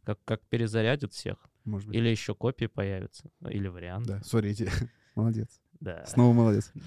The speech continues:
Speaker 1: Да.
Speaker 2: <laughs> Хэштег вариант. Э, продолжай.
Speaker 1: М, по поводу... Ну, но кровь это никак не объясняет, я согласен. Вот с кровью вообще не очень понятно. А, по поводу эмоций... а,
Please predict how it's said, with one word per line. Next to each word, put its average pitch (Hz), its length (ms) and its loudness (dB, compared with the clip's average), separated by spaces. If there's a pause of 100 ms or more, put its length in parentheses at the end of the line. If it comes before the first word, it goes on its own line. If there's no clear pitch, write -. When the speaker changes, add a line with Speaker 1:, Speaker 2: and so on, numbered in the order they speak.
(140)
Speaker 1:
Да. 110 360 -6
Speaker 2:
<laughs> - 260 -2 (220)
Хэштег - 320 -4
вариант. 107 240 0 (520)
Э, 110 340 2 (160)
продолжай. 110 400 0 (460)
Speaker 1:
М, 123 760 0
по 139 120 4
поводу... 160 840 4 (480)
Ну, 156 300 6
но 143 140 4
кровь 196 300 6
это 180 160 0
никак 165 340 4
не 120 80 2
объясняет, 104 540 -2
я 104 100 -2
согласен. 107 640 -4
Вот 101 240 -8
с - 100 -18
кровью 147 300 2
вообще 117 300 -2
не 104 100 -2
очень - 200 -8
понятно. 92 480 -8 (960)
А, 127 260 4
по 135 140 2
поводу 170 500 4
эмоций... 143 640 0 (720)
а, 113 720 0